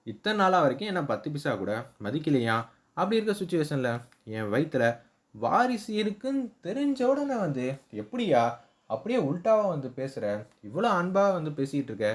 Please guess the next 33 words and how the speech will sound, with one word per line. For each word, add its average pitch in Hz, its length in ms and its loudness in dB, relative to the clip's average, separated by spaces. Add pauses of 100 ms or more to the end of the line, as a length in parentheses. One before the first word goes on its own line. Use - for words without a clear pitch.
(1120)
இது 180 140 2
எல்லாம் 233 260 2
என்னால 202 220 2
புரிஞ்சிக்கவே 202 460 0
முடியல. 147 320 4 (340)
நீ 127 200 -4
சுயநலவாதியா 180 840 2
இல்ல, 156 220 4 (500)
என் 123 220 -2
தாடிக்காரன் 185 600 0
போல 185 240 2
ஒரு 175 140 0
மனுஷனை 151 400 -2
இந்த 147 140 0
உலகத்திலேயே 151 420 0
பார்க்க 147 280 -2
முடியாதுன்னு 107 460 -6 (400)
உன் 208 220 -2
மேல 208 260 -2
நான் 151 220 -2
அன்பு 165 320 -2
மலையை 147 300 2
வந்து 123 200 -4
கொட்டி 123 260 -6
வச்சிருந்தா 110 460 0 (240)
நீ 120 160 -10
என்ன 131 260 -2
பண்ணி 185 220 -6
வச்சிருக்க? 175 380 -4 (600)
நீ 147 160 -2
எவ்வளோ 196 280 4 (120)
கேவலமான 180 480 2
ஆளுன்னு 123 320 -2